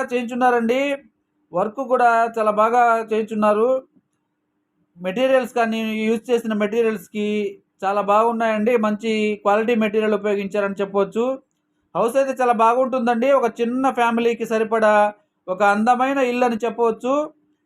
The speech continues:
ఇప్పుడైతే మనం మెయిన్ డోర్ ద్వారా లోపలికైతే ఎంటర్ అవుతున్నాము. ఇదంతా కూడా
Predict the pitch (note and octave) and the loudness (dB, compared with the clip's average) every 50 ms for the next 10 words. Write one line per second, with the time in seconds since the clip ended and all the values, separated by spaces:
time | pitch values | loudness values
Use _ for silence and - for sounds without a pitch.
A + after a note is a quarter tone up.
0 | _ _ D3+ D#3+ F3 F#3 A3+ C4 C#4 C4+ C#4+ C#4 C4 B3 B3 A#3+ A#3+ A#3+ A#3+ A#3+ | _ _ -8 -6 -4 0 0 2 2 2 2 0 2 2 2 2 2 2 2 2
1 | A#3+ G3+ - _ - F#3 G3 A3 B3 C4 C4 B3 G#3+ G3 - _ _ _ _ _ | 0 -2 -8 _ -6 -2 0 0 0 0 -2 -4 -8 -10 -14 _ _ _ _ _
2 | _ _ _ _ F3 E3+ G#3 A#3+ C4 B3+ G#3 A#3+ A#3 A3+ A3 G#3+ G#3+ G#3 G#3 G#3 | _ _ _ _ -4 0 2 2 2 2 2 2 2 4 4 2 2 2 2 2
3 | A3 G#3 A#3+ A#3+ A3 A#3 A3+ A3+ A3+ A3 G#3 G#3 A3 G#3+ G3+ A3 G#3 G3+ G3+ G3+ | 2 2 2 -2 -2 -4 -4 -2 -2 -2 -2 -2 -2 -2 -2 -2 0 0 0 0
4 | G3+ A#3 C4 C#4+ D4 D#4 - _ _ _ _ _ _ _ _ _ _ _ _ _ | 0 0 0 0 0 -4 -8 _ _ _ _ _ _ _ _ _ _ _ _ _
5 | _ _ _ _ _ _ - E3+ E3+ F#3 F#3+ G3 G3 A#3+ A#3+ A3+ A#3+ A#3 A#3 A3 | _ _ _ _ _ _ -12 -4 0 0 0 2 0 0 0 0 2 2 4 4